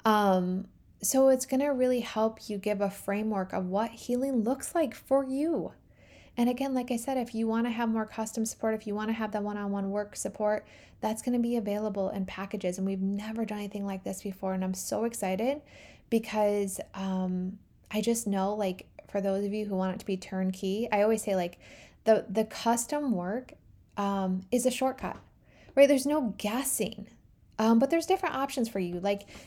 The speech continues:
you'll be able to just sign up and just be a member of the Cleansing Circle and learn from, uh, the modules and the lessons. And, um, you know, we'll have steps outlined for you to take.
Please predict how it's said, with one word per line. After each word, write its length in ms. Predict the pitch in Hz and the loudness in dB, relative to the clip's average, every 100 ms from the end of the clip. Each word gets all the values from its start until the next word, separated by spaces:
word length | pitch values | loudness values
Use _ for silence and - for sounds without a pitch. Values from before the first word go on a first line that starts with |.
| - | 0
you'll 220 | 214 254 | 8 10
be 100 | 277 | 10
able 160 | 277 269 | 4 2
to 160 | - | 0
just 160 | 240 233 | -2 2
sign 200 | 226 226 | 2 2
up 120 | 233 | 2
and 100 | 202 | 0
just 220 | 208 - | -2 -2
be 120 | 214 | -2
a 40 | 208 | 0
member 320 | 185 196 233 | 2 0 0
of 80 | 233 | -2
the 80 | 240 | -2
Cleansing 380 | 247 233 240 | 0 0 2
Circle 320 | 233 233 240 208 | 0 -2 -2 0
and 160 | 180 | 0
learn 320 | 185 190 220 | 0 0 0
from, 420 | 226 202 196 190 185 - - - | 0 0 0 0 -4 -12 -18 -4
uh, 200 | 185 180 | 0 0
the 80 | 180 | 0
modules 520 | 180 202 226 233 220 | 0 0 2 0 0
and 120 | 190 | 0
the 80 | 180 | -2
lessons. 600 | 185 220 226 226 220 208 | -2 -2 0 0 2 0
And, 460 | 185 175 175 175 - | 0 -2 -4 -6 -8
um, 480 | 190 180 180 180 - - | -6 -4 -4 -6 -8 -8
you 120 | 190 | -2
know, 180 | 185 180 | 0 0
we'll 220 | 175 196 | -2 -2
have 240 | 190 214 202 | -2 -4 -6
steps 440 | - 202 202 - - | -6 -6 -6 -8 -8
outlined 440 | 196 208 208 202 202 | -6 -4 -2 -4 -4
for 80 | 202 | -2
you 140 | 196 | -2
to 80 | 190 | -2
take. 480 | - 196 240 262 | 0 0 0 -4